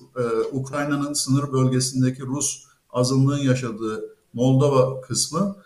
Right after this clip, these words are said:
e, bu haliyle bölgesel bir savaşa dönüşme riski de barındırıyor. Bunun için zaten az önce söylediğim şey,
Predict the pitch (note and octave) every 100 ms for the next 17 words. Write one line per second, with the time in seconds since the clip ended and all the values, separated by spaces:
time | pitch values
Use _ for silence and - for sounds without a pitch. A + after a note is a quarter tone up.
0 | - _ _ _ - A#2 A2+ G#2+ G#2+ G2+
1 | G2+ C#3+ E3 F3 F3 E3+ E3 D#3 D#3+ E3
2 | F3 F#3+ F3+ F3 E3+ E3 D#3+ E3 D#3+ D#3+
3 | F3 D#3+ D#3+ D#3+ D3+ C#3 C#3+ D3+ D3 D#3
4 | F3 D#3+ - - _ _ _ - B2+ F#3+
5 | G3+ - F3+ D3+ C3+ C3+ C3+ C3+ C#3+ C#3
6 | C3+ C3+ C3+ C3+ C3+ C3+ C3 - C3+ C3
7 | -